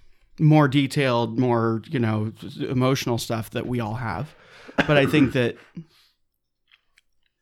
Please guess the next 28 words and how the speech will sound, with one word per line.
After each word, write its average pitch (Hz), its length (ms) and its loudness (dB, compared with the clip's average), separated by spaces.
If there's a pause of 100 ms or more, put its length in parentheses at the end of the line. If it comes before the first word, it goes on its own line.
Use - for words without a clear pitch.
(460)
I 156 80 6
think 160 260 4
that 143 120 -4
that 143 220 2
might 139 180 2
have 127 100 -2
been 127 180 2
part 127 300 -4
of 117 280 -6
the 123 120 -4
thing 123 520 -2
that 117 200 -6
was 127 280 -6
happening 113 640 -8
that, - 340 -14
like, 98 400 -12 (1080)
seemed 123 500 -2
off. 107 500 -12 (320)
But 135 180 -2
we 135 140 -2
didn't 131 180 0
really 123 260 -4
have 117 240 -6
a, 117 200 -6
it's 135 160 -8
not, 120 180 -2
th-, - 120 -16 (280)
it, 160 160 -6